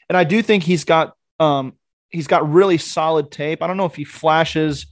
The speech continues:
a lot of, um, all pro or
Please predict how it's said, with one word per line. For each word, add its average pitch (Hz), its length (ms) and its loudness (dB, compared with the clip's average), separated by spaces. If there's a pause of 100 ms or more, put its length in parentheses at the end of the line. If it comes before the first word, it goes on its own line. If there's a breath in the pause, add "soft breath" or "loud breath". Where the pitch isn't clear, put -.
(320 soft breath)
a 156 80 2
lot 147 260 6
of, 135 280 2 (140)
um, 131 400 -2
all 147 180 2
pro 143 500 0
or 135 420 -2